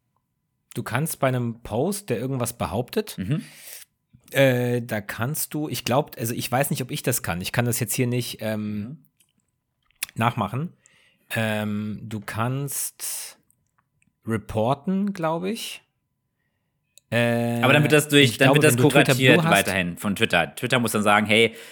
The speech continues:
Speaker 2: das ist wichtig und das ist die wichtigste von Einwänden und das setzen wir jetzt prä-, präsent darunter, ja? Okay.
Speaker 1: Genau,
Speaker 2: Ja.
Speaker 1: genau. Also ich glaub,
Speaker 2: Mhm.
Speaker 1: du kannst einen Report schreiben oder ich, wenn du Twitter Blue hast, hab ich nicht, äh, dann kannst du, glaub ich, sagen, hey, ich hab das, äh,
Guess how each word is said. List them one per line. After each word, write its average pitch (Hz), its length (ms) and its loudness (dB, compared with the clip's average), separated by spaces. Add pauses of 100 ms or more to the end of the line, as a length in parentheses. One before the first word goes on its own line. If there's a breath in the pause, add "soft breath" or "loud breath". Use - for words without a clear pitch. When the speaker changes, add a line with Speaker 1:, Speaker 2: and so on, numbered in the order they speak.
(140 loud breath)
Speaker 2:
das 104 140 0
ist 110 160 -4
wichtig 131 540 2
und 107 80 -6
das 98 140 0
ist 101 140 -8
die 107 80 -2
wichtigste 117 640 -2
von 110 460 -2
Einwänden 107 640 -2
und 95 140 -6
das - 220 -6
setzen 104 360 -4
wir 98 80 2
jetzt - 380 -4 (220)
prä-, 92 220 -8
präsent 92 520 -4
darunter, 80 380 -4
ja? 82 280 -6 (600 loud breath)
Okay. 78 380 -8
Speaker 1:
Genau, 127 300 -2
Speaker 2:
Ja. 87 80 -2
Speaker 1:
genau. 90 180 -8
Also 104 160 -6
ich 110 80 -6
glaub, 131 200 0
Speaker 2:
Mhm. - 20 -10
Speaker 1:
du 104 80 -6
kannst 135 260 -2
einen 123 80 -6
Report 131 320 -2
schreiben 147 320 -4
oder 123 100 -8
ich, - 200 -8
wenn 117 100 -2
du 117 80 -2
Twitter 127 260 -2
Blue 127 220 -2
hast, 147 180 -4
hab 123 120 0
ich 123 100 -4
nicht, 120 320 -4
äh, 101 420 0
dann 101 240 -2
kannst 117 240 -2
du, 113 60 -6
glaub 107 180 -2
ich, 104 100 -4
sagen, 104 240 -4
hey, 113 240 -2
ich 98 180 -6
hab - 100 -6
das, - 220 0
äh, 101 340 -10